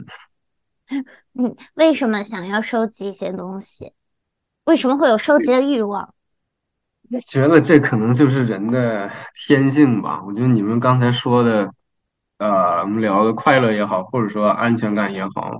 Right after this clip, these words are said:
Speaker 2: 我觉得都是我们的天性吧。想要就是通过拥有一些自己喜欢的东西来让自己变得就是开心吧，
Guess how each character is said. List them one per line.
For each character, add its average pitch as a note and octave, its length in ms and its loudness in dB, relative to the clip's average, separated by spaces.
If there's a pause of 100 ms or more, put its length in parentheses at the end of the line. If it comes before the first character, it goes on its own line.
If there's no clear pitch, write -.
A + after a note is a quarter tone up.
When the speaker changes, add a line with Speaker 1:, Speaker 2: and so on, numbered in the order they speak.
Speaker 2:
我 A2 80 -10
觉 A2+ 100 -4
得 A#2 80 0
都 B2+ 200 2
是 B2 100 0
我 A2 220 0
们 F#2+ 120 -6
的 G2+ 240 -6 (460)
天 A#2+ 240 6
性 B2 260 2
吧。 F2+ 240 -4
想 G#2 220 -8
要 G#2+ 240 0
就 G#2+ 160 -4
是 G#2 280 -4 (1120)
通 A2+ 120 -2
过 A2+ 360 4
拥 B2 220 2
有 G#2+ 180 0
一 G#2+ 40 -2
些 A2 420 0
自 - 200 -4
己 A2+ 80 0
喜 A#2 260 -4
欢 A2 160 0
的 A2 120 0
东 A2 260 -2
西 A2 160 -4
来 G2 100 -2
让 G#2 220 -2
自 G#2+ 160 -8
己 F#2 140 -4
变 G#2+ 220 -2
得 F2+ 320 -4
就 G2+ 140 -12
是 F2 220 -12
开 G#2 220 -2
心 G2+ 260 -2
吧， F2+ 160 -4